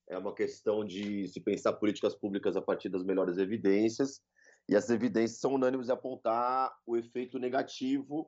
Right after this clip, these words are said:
da maior circulação de armas de fogo na violência, como eu disse, especialmente a violência letal. Ah, obviamente que você sempre tem outros elementos que vão influenciar, né, a desigualdade social, o índice de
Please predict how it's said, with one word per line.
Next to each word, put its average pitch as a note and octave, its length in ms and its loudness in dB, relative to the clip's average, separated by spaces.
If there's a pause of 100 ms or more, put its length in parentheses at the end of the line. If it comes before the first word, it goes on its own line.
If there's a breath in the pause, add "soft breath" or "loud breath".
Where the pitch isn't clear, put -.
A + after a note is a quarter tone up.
(460)
da G#2 300 2
maior C3+ 180 4
circulação A#2+ 380 -6
de A2 80 -4
armas A2 200 -6
de - 40 -20
fogo B2+ 580 -6
na B2+ 120 2
violência, C3 420 -2
como G#2 160 -8
eu G2+ 40 -10
disse, G#2 100 -10
especialmente A2 440 -4
a A#2 40 0
violência A2+ 260 2
letal. A2 480 2 (400 soft breath)
Ah, F#2+ 200 6
obviamente A#2 440 2
que - 60 -20
você - 240 -8
sempre C3+ 280 -4
tem A#2+ 200 -4
outros C3 300 0
elementos A#2 380 -4
que - 80 -14
vão G#2+ 120 -2
influenciar, G#2 800 0
né, G2+ 100 -4
a G2 80 -4
desigualdade F2+ 460 -6
social, F#2+ 840 2
o F2+ 160 -8
índice F#2 380 -10
de F2+ 420 -10